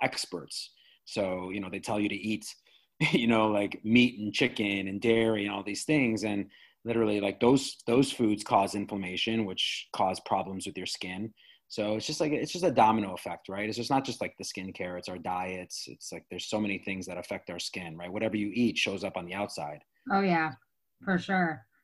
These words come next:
Speaker 2: Yeah, I can always tell when I've, like, had a bunch of stuff I shouldn't have, and then I look at my skin, I'm like, "Hmm, okay, <laughs> guess I should, uh, tone that back."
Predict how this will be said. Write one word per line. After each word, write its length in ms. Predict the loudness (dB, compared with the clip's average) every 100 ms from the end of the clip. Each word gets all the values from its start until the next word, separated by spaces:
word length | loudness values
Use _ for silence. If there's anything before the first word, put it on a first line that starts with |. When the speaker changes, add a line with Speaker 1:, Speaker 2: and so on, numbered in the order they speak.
| _ _ _
Speaker 2:
Yeah, 160 | 2 4
I 80 | 4
can 120 | 2
always 220 | 2 0
tell 240 | 4 4 6
when 100 | 4
I've, 220 | 4 4
like, 260 | 2 0 -6
had 240 | -8 0 2
a 60 |
bunch 200 | 2 2
of 80 | 0
stuff 200 | 0 0
I 80 | 0
shouldn't 280 | -2 0 2
have, 160 | 4
and 60 | 2
then 80 | 2
I 60 |
look 140 | 2 2
at 40 |
my 100 | 0
skin, 280 | -2 2 2
I'm 60 | 2
like, 140 | 0 0
"Hmm, 360 | 2 4 4
okay, 440 | 2 4 6 4 6
<laughs> 560 | 4 4 0 -12 -6 0
guess 160 | 6
I 100 | 6
should, 240 | 6 4 8
uh, 180 | 8 6
tone 280 | 4 4
that 240 | 6 4 6
back." 420 | 6 8 6 2